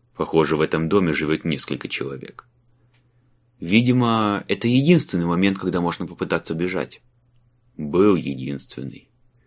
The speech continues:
вяло откликнулся Галени. «Был. Стало быть, теперь, после попытки Галени, их охрана будет усилена». Кроме того, Майлз не осмелился бы повторить ее вслед за Галени.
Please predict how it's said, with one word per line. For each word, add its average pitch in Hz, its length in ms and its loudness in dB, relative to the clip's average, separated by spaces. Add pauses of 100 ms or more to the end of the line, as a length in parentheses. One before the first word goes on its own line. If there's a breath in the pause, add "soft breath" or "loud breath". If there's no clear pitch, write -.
(180)
вяло 95 380 6
откликнулся 82 560 -6
Галени. 73 500 -4 (640)
«Был. 87 420 -2 (680)
Стало 107 420 2
быть, 98 640 -6
теперь, - 480 2 (280)
после 113 280 0
попытки 98 420 0
Галени, 101 580 -2 (480)
их 131 200 -2
охрана 117 360 0
будет 95 300 -2
усилена». 73 500 -6 (800)
Кроме 123 340 2
того, 71 360 -8 (420)
Майлз 123 420 2
не 127 80 4
осмелился 104 560 2
бы 80 120 -6
повторить 107 500 -4
ее 110 100 2
вслед 90 340 -2
за 90 80 0
Галени. 80 520 -4